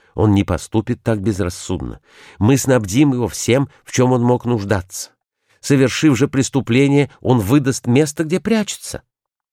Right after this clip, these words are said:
«Это правда», произнес сэр Генри. «Ладно, Барримор».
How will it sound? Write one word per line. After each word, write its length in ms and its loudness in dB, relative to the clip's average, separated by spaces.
«Это 320 -6
правда», 640 -2
произнес 440 0
сэр 220 -4
Генри. 420 -2
«Ладно, 840 -4
Барримор». 680 -8